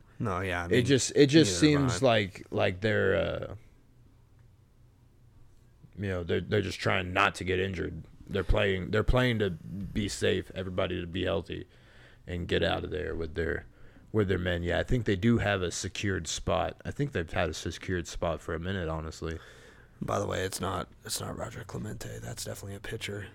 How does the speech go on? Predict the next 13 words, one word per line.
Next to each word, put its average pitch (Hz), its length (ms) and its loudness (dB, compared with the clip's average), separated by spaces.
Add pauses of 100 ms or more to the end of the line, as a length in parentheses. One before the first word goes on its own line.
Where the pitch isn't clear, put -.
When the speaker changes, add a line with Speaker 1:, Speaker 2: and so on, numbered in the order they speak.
(120)
Speaker 1:
It's - 120 -14
Roger 110 300 0
Morris, 104 800 -4 (340)
or, - 100 -6
Speaker 2:
Roger - 300 -6
Speaker 1:
or 104 40 -6
Morris, 101 100 -8
Speaker 2:
Morris. 101 680 -4 (140)
Speaker 1:
however 104 280 -8
you 101 100 -8
say 101 200 -6
his 95 120 -8
name. 98 280 -8